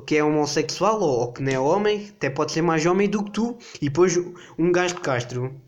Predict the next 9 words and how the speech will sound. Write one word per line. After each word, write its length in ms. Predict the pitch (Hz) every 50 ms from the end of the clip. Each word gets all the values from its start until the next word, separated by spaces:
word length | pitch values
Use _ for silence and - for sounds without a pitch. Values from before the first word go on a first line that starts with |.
| _ - - - - - - - - - - - - - - -
tipo, 760 | - 180 175 180 180 190 196 196 190 190 180 180 185 180 175 - - - - - - - - - - 147
Vira-se 300 | 151 202 220 233 226 226
tipo, 260 | - 233 226 - 226
"Ah, 80 | 226 208
o 280 | 214 208 165 139 - -
caralho", 520 | - 190 180 165 156 160 160 151 147 143 135 131
tipo, 300 | - 147 127 127 - 135
um, 160 | 131 135 135 147
um, 160 | 151 151